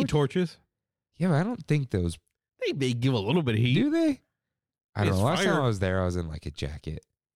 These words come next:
Speaker 2: Mm.
Speaker 1: But, um, you go to that fireplace, but you could also eat some food.
Speaker 2: A lot
Speaker 1: You
Speaker 2: of
Speaker 1: could
Speaker 2: good hot food.
Speaker 1: A lot of good hot food. So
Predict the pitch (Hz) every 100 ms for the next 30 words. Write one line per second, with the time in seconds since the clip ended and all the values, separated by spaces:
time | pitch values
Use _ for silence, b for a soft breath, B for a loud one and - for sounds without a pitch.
0 | _ 123 113 107 - _ _ _ _ _
1 | _ _ _ 101 95 85 98 95 92 90
2 | 82 _ _ _ _ 120 170 233 143 92
3 | - 69 69 76 80 - _ _ _ _
4 | _ _ - 101 98 - _ _ _ _
5 | _ - 247 175 139 185 - _ _ _
6 | 208 214 - 87 123 _ _ _ _ _
7 | _ _ 143 240 247 - 156 117 - _
8 | _ _ _ _ _ _ _ _ - 120
9 | 214 294 294 208 226 - - 254 240 -
10 | - _ 131 214 208 190 170 - 87 -
11 | _ _ _ _ _ - 127 123